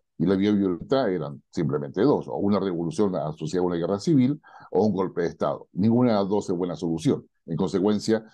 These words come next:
si hay algo que rescatar de estos cincuenta años, es que, eh, la clase política y quienes tienen la capacidad de decisión, tanto a nivel de Estado como a nivel privado, necesariamente deben ser capaces de construir justamente esta,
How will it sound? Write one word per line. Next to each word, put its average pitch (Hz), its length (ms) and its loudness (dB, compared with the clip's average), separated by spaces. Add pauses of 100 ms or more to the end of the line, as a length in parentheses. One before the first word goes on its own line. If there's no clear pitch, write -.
(160)
si 95 200 2
hay 104 200 4
algo 101 420 -2
que 90 100 -2
rescatar 87 440 0
de 123 80 2
estos - 180 -4
cincuenta 98 500 0
años, 110 320 -2 (360)
es 107 100 0
que, 113 300 2 (200)
eh, 85 220 2
la 82 380 0
clase 104 240 -2
política 104 580 2
y 73 120 -10
quienes 80 220 -8
tienen 98 260 0
la 87 100 0
capacidad 76 360 -2
de 87 80 0
decisión, 80 600 -2
tanto 90 400 -2
a 76 80 -2
nivel 85 300 0
de 78 60 -4
Estado 135 400 0
como 113 200 -2
a 92 40 -6
nivel 95 280 -2
privado, 104 460 0 (320)
necesariamente 113 680 0
deben 101 360 -2 (220)
ser - 280 -4
capaces 92 400 -2
de 90 100 0
construir 87 600 0
justamente 90 800 -4
esta, 92 280 -4